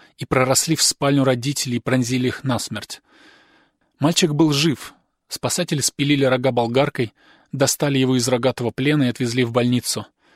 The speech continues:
Но стоило ему прийти в себя и вспомнить, что случилось, рога вновь начинали бешено расти и пробивали стены, потолки и людей насквозь легко, как бумагу.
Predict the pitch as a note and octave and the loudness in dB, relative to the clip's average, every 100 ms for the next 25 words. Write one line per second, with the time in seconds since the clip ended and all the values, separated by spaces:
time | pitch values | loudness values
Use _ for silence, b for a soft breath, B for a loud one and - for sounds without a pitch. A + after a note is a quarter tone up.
0 | b b b C#3+ - - F3 D#3+ D3 C#3+ | b b b -2 0 4 4 4 4 0
1 | - D3 - D#3 - B2 C#3 C#3+ - - | 0 -2 -2 -2 -2 0 0 0 0 -2
2 | - D3 C3+ - - C3 B2+ A2+ - D#3+ | 0 2 2 0 -4 -4 -4 -4 0 0
3 | - - B C3+ C3+ D3 D3+ E3+ - B2+ | 0 -6 B -2 0 2 4 2 2 -2
4 | - C3+ B2+ A#2+ D3 - B2+ A#2+ A2+ - | 0 0 0 2 2 2 0 0 0 -2
5 | - B2 - - B2 B2+ C3+ A#2+ - - | -4 -6 -6 -6 -4 0 0 0 -2 0
6 | D3+ D3 - - A#2 - C#3 B2+ B2 B2 | 0 2 0 -2 -2 -4 -4 -2 -2 2
7 | C#3 A#2+ - C3 A#2+ A#2+ G#2 - C#3+ - | 2 2 -2 -2 -2 -4 -8 -4 -6 -4
8 | - A#2 B2 B2+ C3 G#2+ | -8 -4 -2 0 0 -2